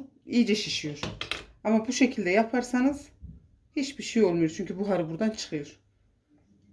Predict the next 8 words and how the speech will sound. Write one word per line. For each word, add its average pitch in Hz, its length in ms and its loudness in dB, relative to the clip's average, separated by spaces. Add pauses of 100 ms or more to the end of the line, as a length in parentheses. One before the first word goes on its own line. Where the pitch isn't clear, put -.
(520)
Çorbamız 208 460 4
da 165 80 -4
hazır 160 200 -4
arkadaşlar. 165 680 -6
Bakalım 208 480 -2
Gökhan 190 320 -2
bir 160 60 -8
gelsin. 202 580 0